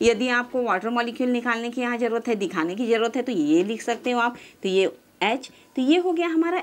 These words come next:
एच टू ओ जो है बाहर हो जाएगा, ये हो गया हमारे एच टू ओ। और मैंने कहा एक चीज़ आपको यहाँ ध्यान देना है,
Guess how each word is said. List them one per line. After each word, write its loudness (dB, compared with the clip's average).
एच -2
टू 0
ओ 2
जो 0
है -2
बाहर 0
हो 2
जाएगा, 0
ये -4
हो -6
गया -4
हमारे -2
एच -2
टू -2
ओ। -2
और 0
मैंने 0
कहा -2
एक -4
चीज़ -4
आपको -2
यहाँ -4
ध्यान -4
देना 0
है, -4